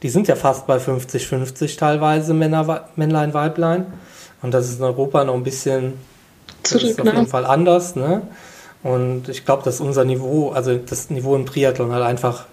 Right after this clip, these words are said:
Speaker 1: grundsätzlich schon höher war, ne? Dass es halt da sowieso einfach, was weiß ich, zwanzig achtzig, dreißig siebzig so um den, um den Dreh war. Aber was würdest du denn quasi, also wie könnte man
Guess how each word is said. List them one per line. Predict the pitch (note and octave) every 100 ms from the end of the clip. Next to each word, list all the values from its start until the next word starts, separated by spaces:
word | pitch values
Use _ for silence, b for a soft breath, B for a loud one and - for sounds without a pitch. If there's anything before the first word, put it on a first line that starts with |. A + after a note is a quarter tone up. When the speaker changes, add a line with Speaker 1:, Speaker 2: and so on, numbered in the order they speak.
| _
Speaker 1:
grundsätzlich | - D3 D3 C3+ B2+ A#2+
schon | B2
höher | A#2 A#2 A#2
war, | A2+ A2
ne? | A#2 C3+
Dass | B2+ B2
es | -
halt | A#2+ B2
da | B2 A#2+
sowieso | B2 A#2+ C3+ C#3 C3+
einfach, | B2 B2 A#2
was | B2 A#2+
weiß | B2 A#2
ich, | C3 A#2+ - B B B B B B B B B B
zwanzig | - B2+ B2+ B2+ C3+
achtzig, | C3 C3 - B2+ -
dreißig | C3 C#3+ B2+
siebzig | - C#3+ - B2+ A#2+
so | C3
um | B2 A#2+
den, | A#2 A#2+ B2
um | C#3+ A#2+
den | A#2
Dreh | - A#2+ A#2
war. | A#2+
Aber | A#2+ A#2+ A#2+ B B B B -
was | D#3 D#3+
würdest | F#3+ F#3 F#3
du | E3+
denn | E3 E3 E3 E3 - - _
quasi, | - D3 D3 D#3 D3 D3+ - -
also | - C3 C#3
wie | G3+
könnte | F3+ F#3 F#3
man | F3 E3 E3 E3+